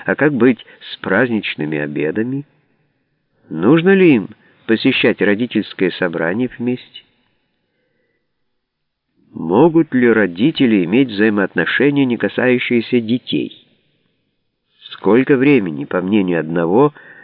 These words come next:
другой должен проводить с детьми? Кто будет устраивать торжества по поводу дня рождения? Кто поведёт детей к врачу?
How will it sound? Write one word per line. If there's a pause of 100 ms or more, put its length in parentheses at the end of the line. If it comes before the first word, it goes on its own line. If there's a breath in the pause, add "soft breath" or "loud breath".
(140 loud breath)
другой
должен
проводить
с
детьми? (720 loud breath)
Кто
будет
устраивать
торжества
по
поводу
дня
рождения? (360 loud breath)
Кто
поведёт
детей
к
врачу?